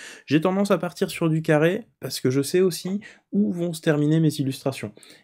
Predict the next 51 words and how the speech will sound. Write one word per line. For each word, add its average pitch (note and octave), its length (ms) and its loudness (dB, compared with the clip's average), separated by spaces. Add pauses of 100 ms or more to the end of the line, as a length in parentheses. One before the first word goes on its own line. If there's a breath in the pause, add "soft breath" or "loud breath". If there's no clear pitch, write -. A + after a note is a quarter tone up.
Et G#2+ 160 -6
comme D3+ 360 2
la B2+ 120 4
plateforme C#3+ 440 0
sur B2 180 -2
laquelle C3+ 360 0
je A#2+ 100 -4
poste A#2+ 400 -6
la F#2+ 140 -4
plupart D3 320 0
de D3 80 4
mes B2 200 0
illustrations, B2 640 -6 (300 loud breath)
euh, F#2 640 -4
a, A#2 320 0
utilise B2+ 420 -4
des A2+ 100 -2
petits A#2 160 -10
carrés B2 260 -2
en B2 100 -6
permanence, G#2+ 600 -2
eh - 60 -12
bien, G#2+ 380 -10
euh, F2 240 -8
je G#2+ 120 -6
fais C#3 220 -6
des, G#2+ 360 0
des A2+ 220 -4
illustrations A2 460 -6
carrées. A2+ 260 -2 (600 loud breath)
Bien G#2+ 180 -8
entendu, G2+ 340 -4
vous C#3 100 -8
pouvez A#2 200 0
faire C3+ 200 -4
les A#2+ 100 0
formats D3 340 0
que D#3 60 4
vous C#3 120 0
voulez, C#3+ 440 0
et D#3+ 80 0
surtout, F3 500 -2
un B2 100 -2
petit C3 160 -6
truc E3+ 200 -4
qui D3 100 -2
peut C3 140 0
être C3 180 0
utile D#3+ 300 -2
pour C3+ 180 -4
vous, D3 220 -4